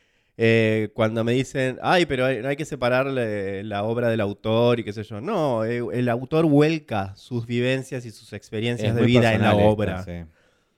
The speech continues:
Speaker 1: Lo mismo cuando dijimos, que siempre vuelvo a Marco Berger, que dijimos que él no sabe representar mujeres, no lo sabe hacer.
Speaker 2: No.
Speaker 1: Entonces, es,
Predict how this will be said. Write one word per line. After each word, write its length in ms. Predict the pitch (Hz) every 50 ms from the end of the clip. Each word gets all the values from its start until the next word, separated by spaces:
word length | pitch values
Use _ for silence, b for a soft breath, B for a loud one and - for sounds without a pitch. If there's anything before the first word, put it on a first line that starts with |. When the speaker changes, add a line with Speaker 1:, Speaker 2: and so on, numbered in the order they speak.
| _ _ _
Speaker 1:
Lo 160 | 107 104 107
mismo 300 | 113 127 127 135 143 131
cuando 200 | - 127 120 120
dijimos, 560 | 120 117 117 - 123 117 117 104 95 90 -
que 220 | _ - 90 - -
siempre 240 | - 113 110 113 117
vuelvo 260 | 113 120 120 117 107
a 60 | 104
Marco 320 | 107 104 104 101 110 104
Berger, 320 | 104 101 90 90 87 85 -
que 80 | -
dijimos 480 | 98 95 95 - 113 107 98 95 87 87
que 160 | - 104 98
él 60 | 101
no 80 | 110 107
sabe 420 | - - 120 113 107 101 92 b b b b b b _ _ _ _ _
representar 520 | - 107 104 85 104 98 113 107 98 123
mujeres, 600 | 131 131 123 - 127 120 110 107 123 170 - _ _ _ _ _ _ _ _
no 160 | - 95 92
lo 80 | 85 87
sabe 300 | - - 202 202 143 110
hacer. 340 | 98 - - 87 82 - 92
Speaker 2:
No. 320 | 85 85 82 82 82 - _ _ _ _ _ _ _ _ _
Speaker 1:
Entonces, 400 | _ - 143 139 147 139 - - -
es, 180 | - 113 -